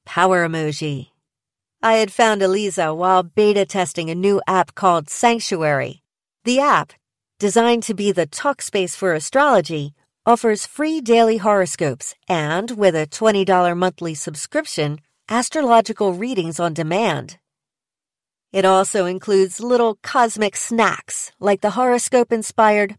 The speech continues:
power emoji and interpretations of the news circumscribed by the stars. Astrology, once the domain of woo-woos, has found a grounding force in technology.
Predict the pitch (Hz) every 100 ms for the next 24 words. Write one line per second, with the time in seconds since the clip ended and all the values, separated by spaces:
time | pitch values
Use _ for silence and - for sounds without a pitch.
0 | _ - 302 240 190 175 175 160 156 135
1 | - _ _ - 240 240 240 - 320 311
2 | - 311 - 190 202 180 196 202 262 208
3 | - - 233 226 202 - 233 220 175 -
4 | 175 165 - - 247 165 147 - - -
5 | _ _ _ _ _ - 202 - 247 262
6 | 233 180 123 - _ 208 254 - 262 202
7 | 208 196 196 190 160 156 185 240 220 165
8 | 143 151 - _ _ - 226 - 285 294
9 | 247 185 190 214 226 254 277 233 - 214
10 | 165 - 190 185 190 170 185 185 175 143
11 | 131 -